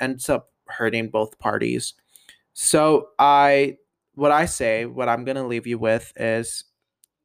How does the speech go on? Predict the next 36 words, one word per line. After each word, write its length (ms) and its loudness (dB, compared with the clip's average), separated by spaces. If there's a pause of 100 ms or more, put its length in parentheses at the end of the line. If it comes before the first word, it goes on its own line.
(600)
you 300 -6
really 260 4
do 200 -2
have 240 0
to 100 -10
be 100 -2
comfortable 500 -6
in 100 -6
your 140 -6
own 140 -8
skin, 560 -10 (560)
but 220 2
just 340 -2 (440)
be 200 4
aware 340 4
of 180 -4
not 240 -4
pushing 320 -6
other 200 -4
people 380 -8
in 100 -8
your 120 -8
life 320 -6
away. 480 -4 (580)
Um, 600 0 (1120)
but 240 2
I 140 2
don't 200 -4
think 160 -4
there's 200 -4
also 240 -6
anything 320 -8
wrong 240 -2
with 180 -12
being 220 -2
alone 480 -2